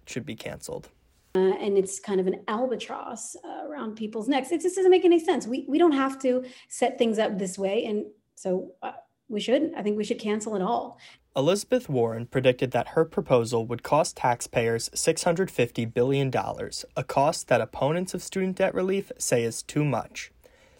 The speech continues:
Speaker 1: They also argue that it's a Band-Aid solution that doesn't address the underlying issue,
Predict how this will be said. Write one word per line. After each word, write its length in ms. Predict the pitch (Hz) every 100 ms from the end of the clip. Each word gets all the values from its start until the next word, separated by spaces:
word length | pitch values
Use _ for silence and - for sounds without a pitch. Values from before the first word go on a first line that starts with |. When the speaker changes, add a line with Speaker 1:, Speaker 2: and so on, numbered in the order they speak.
| -
Speaker 1:
They 120 | 143
also 300 | 165 208 180
argue 320 | 131 120 120
that 220 | 117 113
it's 120 | 117 120
a 60 |
Band-Aid 460 | 120 143 175 180 180
solution 580 | 165 117 113 113 113 110
that 180 | 123
doesn't 280 | 139 135 185
address 400 | - 131 117 -
the 180 | - 135
underlying 520 | 117 117 117 113 117
issue, 420 | - - - -